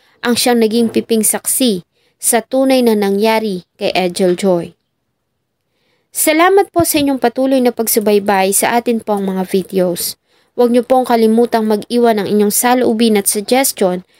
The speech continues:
sa atin pong comment section. At sana po ay samahan niyo akong muli sa susunod pa nating mga episodes. Thank you so much po and see you on my next video.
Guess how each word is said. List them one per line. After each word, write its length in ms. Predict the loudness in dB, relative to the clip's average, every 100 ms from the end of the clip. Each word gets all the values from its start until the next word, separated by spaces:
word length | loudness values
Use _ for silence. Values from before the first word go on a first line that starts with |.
| _ -8
sa 320 | -4 -2 0
atin 240 | 0 0
pong 160 | 0 -4
comment 320 | -4 -4 -2
section. 640 | -2 -2 -4 -6 -6 -8 -14 _ _ _ _
At 160 | -4 -2
sana 380 | 0 2 0 0
po 160 | 0
ay 80 | 2
samahan 420 | 0 0 0 2
niyo 220 | 2 0
akong 180 | -2 0
muli 320 | 2 2 0
sa 160 | -2 -2
susunod 600 | 0 0 2 2 2 0
pa 80 | -4
nating 400 | -2 -4 -4 -4
mga 320 | -4 -4 -6
episodes. 720 | -8 -8 -6 -4 -4 -8 -10 -10 _ _ _ _ -2
Thank 240 | 0 0
you 80 | 0
so 160 | 2 2
much 320 | 0 -2 -6 -8
po 220 | -2 -2
and 160 | -2 -2
see 260 | -2 0
you 80 | 2
on 140 | 0 -2
my 80 |
next 400 | -4 -6 -8 -12
video. 560 | -6 -6 -6 -10 -10